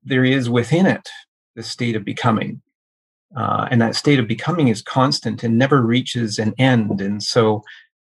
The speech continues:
uh, the state of becoming never is. Is is kind of like an end state. Uh, that, that's the way I'm understanding it. But, uh, anybody else who has thoughts on that, uh, please do let us know.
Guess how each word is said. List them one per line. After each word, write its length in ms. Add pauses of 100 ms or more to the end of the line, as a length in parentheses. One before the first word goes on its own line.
(160)
uh, 180
the 120
state 260
of 80
becoming 580
never 220
is. 300
Is 320
is 120
kind 220
of 80
like 140
an 120
end 300
state. 420 (300)
Uh, 220 (340)
that, 240
that's 240
the 60
way 160
I'm 120
understanding 640
it. 220
But, 160 (120)
uh, 100
anybody 420
else 180
who 80
has 180
thoughts 320
on 80
that, 240 (640)
uh, 360 (160)
please 220
do 140
let 160
us 160
know. 320